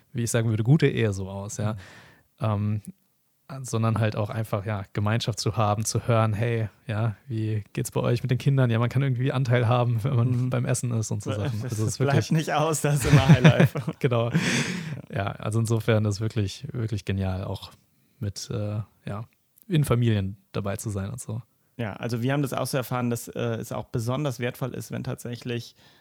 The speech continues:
Speaker 2: ähm, Singles da sind, die uns unglaublich viel helfen. Ja, weil man, natürlich hat man auch Freunde, die in dem gleichen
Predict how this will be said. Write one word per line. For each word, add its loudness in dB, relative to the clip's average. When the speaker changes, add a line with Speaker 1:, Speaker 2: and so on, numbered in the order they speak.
Speaker 2:
ähm, -6
Singles -2
da -2
sind, -2
die -4
uns -4
unglaublich -2
viel -6
helfen. -6
Ja, -6
weil -2
man, -4
natürlich -4
hat -6
man -4
auch -8
Freunde, -4
die -4
in -4
dem -2
gleichen -6